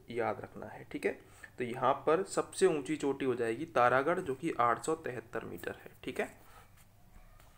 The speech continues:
निम्नलिखित में से कौन सी पहाड़ियाँ मध्य अरावली श्रेणी में स्थित हैं? तो मध्य अरावली में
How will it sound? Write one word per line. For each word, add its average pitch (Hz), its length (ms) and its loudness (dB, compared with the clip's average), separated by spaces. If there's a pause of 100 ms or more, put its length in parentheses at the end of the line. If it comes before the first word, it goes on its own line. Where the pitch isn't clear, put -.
(960)
निम्नलिखित 185 460 2
में 202 140 0
से 214 180 0
कौन 180 300 0
सी 202 140 -2
पहाड़ियाँ 147 520 2
मध्य 143 380 0
अरावली 143 420 2
श्रेणी 113 360 -4
में 143 160 -4
स्थित - 240 -8
हैं? 117 240 -12 (280)
तो 120 80 -10
मध्य 131 360 2
अरावली 147 460 6
में 156 200 -4